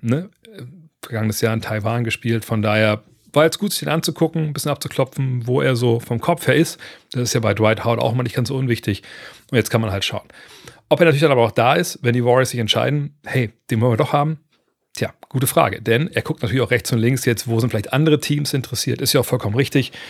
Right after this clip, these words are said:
Ich denke einfach mal, er will nicht zurück nach Taiwan gehen, sondern eher nochmal ein paar, ja, Millionen sind's ja dann in seinem Fall als Minimalvertrag dann schon, zumindest brutto, äh, mitnehmen und wieder in den U S A bleiben.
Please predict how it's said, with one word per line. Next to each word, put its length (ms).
Ich 140
denke 200
einfach 160
mal, 240
er 140
will 80
nicht 160
zurück 140
nach 60
Taiwan 480
gehen, 280
sondern 240
eher 180
nochmal 240
ein 80
paar, 360
ja, 120
Millionen 460
sind's 180
ja 60
dann 160
in 80
seinem 240
Fall 160
als 240
Minimalvertrag 680
dann 140
schon, 320
zumindest 280
brutto, 320
äh, 180
mitnehmen 560
und 100
wieder 120
in 60
den 40
U 20
S 100
A 160
bleiben. 340